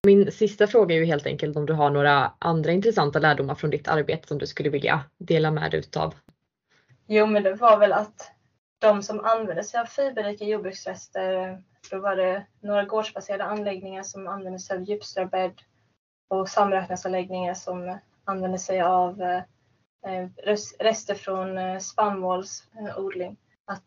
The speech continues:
Speaker 2: de hade en väldigt positiv inställning till att röta de här substraten. Trots att när man läser i litteraturen eller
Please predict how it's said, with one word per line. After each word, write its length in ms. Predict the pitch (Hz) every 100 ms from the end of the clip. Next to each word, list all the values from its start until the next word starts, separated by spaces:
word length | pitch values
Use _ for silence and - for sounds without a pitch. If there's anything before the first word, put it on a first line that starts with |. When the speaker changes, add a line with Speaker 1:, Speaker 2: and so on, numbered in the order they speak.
| _
Speaker 2:
de 200 | 196 196
hade 260 | 233 208 196
en 80 |
väldigt 240 | 208 202 -
positiv 540 | 208 208 - 202 208
inställning 640 | 220 240 - 190 196 208
till 280 | 214 240 190
att 120 | 202 247
röta 260 | 247 240
de 160 | 196 214
här 160 | 196
substraten. 720 | 190 - - - 123 - 110 104 _ _ -
Trots 280 | 226 208 214
att 140 | 208
när 120 | 208
man 180 | 202 208
läser 380 | 214 185 - 190
i 320 | 190 190 196 _ _ _ _ _
litteraturen 960 | 208 208 214 208 220 208 202 202 202 202
eller 440 | 196 196 202